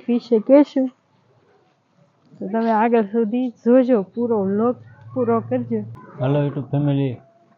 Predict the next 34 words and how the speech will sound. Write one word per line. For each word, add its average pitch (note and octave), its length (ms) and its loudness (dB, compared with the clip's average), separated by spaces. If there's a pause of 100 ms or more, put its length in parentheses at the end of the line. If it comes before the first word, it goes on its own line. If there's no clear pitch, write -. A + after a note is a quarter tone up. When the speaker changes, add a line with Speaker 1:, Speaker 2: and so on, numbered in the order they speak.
(460)
Speaker 2:
બપોરે B2+ 320 -4
હવે B2 220 -2
સૂઈ C#3 220 -4
ગયા C#3+ 160 -2
હતા, C#3 260 -6 (520)
ઊંઘ A#2+ 160 -2
આવતી B2 280 -4
હતી A#2+ 140 -8
બહુ, A2+ 280 -6
એટલે A2 420 -18
બહુ A#2 200 -8
મોડું A#2+ 340 -4
થઈ A#2 140 -10
ગયું, G#2+ 180 -16
ચાર B2 220 -6
વાગી C3 260 -6
ગયા A#2 160 -6
હતા, - 160 -18
ચાર A#2 200 -6
વાગે G#2+ 320 -6
જાગ્યા B2+ 280 -6
હતા, - 1000 -10
બહુ A#2+ 100 -2
મોડું A2 360 -8
થઈ A2+ 120 -8
ગયું. F#2+ 160 -14 (840)
હવે G#2 200 -10
જાગી A2+ 240 -4
જાગીને A2 360 -8
બધા G#2 100 -10
બેસી A2+ 240 -6
ગયા G2+ 280 -10
છે, G2 240 -16
જો. G#2+ 80 -14